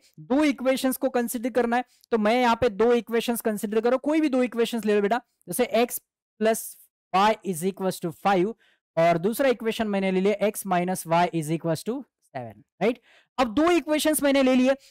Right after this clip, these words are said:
तो सर आप बोले थे कि दो इक्वेशंस अगर लेंगे तो यूनिक सॉल्यूशन मिलता है, तो बताओ यूनिक सॉल्यूशन क्या आएगा फिर इसका? तो क्या करेंगे बेटा? सिंपल है, यहाँ पे हम क्या करेंगे? प्लस करेंगे, प्लस, क्योंकि ये तो कैंसिल हो जाएगा। x और x will be two x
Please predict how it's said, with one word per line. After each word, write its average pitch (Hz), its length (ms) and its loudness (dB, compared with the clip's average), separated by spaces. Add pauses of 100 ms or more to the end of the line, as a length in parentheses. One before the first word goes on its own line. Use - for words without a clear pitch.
तो 269 60 0
सर 294 140 4
आप 277 180 6
बोले 254 260 4
थे 269 140 2
कि - 280 -10
दो 226 220 4
इक्वेशंस 269 480 0
अगर 254 200 2
लेंगे 247 240 4
तो 247 120 -2 (120)
यूनिक 170 260 0
सॉल्यूशन 269 360 2
मिलता 269 280 2
है, 254 320 2
तो 180 80 -2
बताओ 160 460 2
यूनिक 220 260 0
सॉल्यूशन 220 360 -4
क्या 208 180 0
आएगा 208 220 4
फिर 202 120 -2
इसका? 220 280 -2 (320)
तो 294 60 -4
क्या 233 240 2
करेंगे 233 240 0
बेटा? 170 180 0
सिंपल 214 360 -2
है, 233 60 4
यहाँ 202 180 4
पे 220 60 0
हम 220 80 -2
क्या 214 180 2
करेंगे? 233 400 4 (480)
प्लस 202 340 2
करेंगे, 214 380 2
प्लस, 180 440 2 (300)
क्योंकि 185 200 -2
ये 196 60 2
तो 190 100 -4
कैंसिल 196 320 0
हो 208 100 4
जाएगा। 247 340 4 (440)
x 240 240 0
और 240 200 4
x 233 200 -2
will 233 180 2
be 240 100 2
two 247 200 0
x - 400 -4